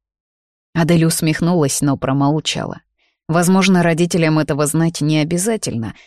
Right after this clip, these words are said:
но теперь она укрепилась в мысли, что Грааль не настоящий. Будь она королевой, разве выставила бы самую главную драгоценность на показ?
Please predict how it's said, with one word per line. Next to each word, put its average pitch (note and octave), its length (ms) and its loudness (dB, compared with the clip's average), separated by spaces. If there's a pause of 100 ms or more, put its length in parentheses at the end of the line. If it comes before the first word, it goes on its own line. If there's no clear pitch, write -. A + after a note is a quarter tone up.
(140)
но E3+ 120 4
теперь D3+ 360 -2
она D3 200 2
укрепилась D#3 840 -2
в C3+ 100 -4
мысли, F3+ 460 0
что B2+ 260 -4
Грааль C3+ 540 0 (320)
не D3+ 160 2
настоящий. - 920 -4 (580)
Будь B3 280 0
она A3 260 2
королевой, E3+ 800 -2 (180)
разве E3+ 460 2
выставила F#3+ 640 2
бы C#3 120 -2
самую C4 480 0
главную A3+ 460 2
драгоценность F3 960 0
на E3 180 0
показ? - 640 -8